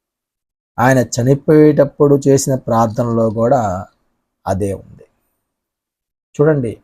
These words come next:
ఆయన ప్రారంభ ప్రార్థన మనం గమనించినప్పుడు యేసుక్రీస్తు వారు ప్రారంభ ప్రార్థన చేశాడు.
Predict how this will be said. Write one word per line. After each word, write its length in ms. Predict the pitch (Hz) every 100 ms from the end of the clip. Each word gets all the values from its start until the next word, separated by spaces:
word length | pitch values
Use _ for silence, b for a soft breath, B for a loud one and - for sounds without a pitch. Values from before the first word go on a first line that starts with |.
| -
ఆయన 220 | 113 113
ప్రారంభ 600 | - - 110 110 131 139
ప్రార్థన 600 | 135 127 113 107 110 107
మనం 320 | 101 110 107
గమనించినప్పుడు 640 | 101 104 101 - 95 _ - _ _ _ _ _ _ _ _ _ _ _ -
యేసుక్రీస్తు 680 | 143 151 160 - 139 - 131
వారు 300 | 123 123 123
ప్రారంభ 520 | - 113 117 123 123
ప్రార్థన 560 | 117 104 101 92 104
చేశాడు. 360 | 87 87 - -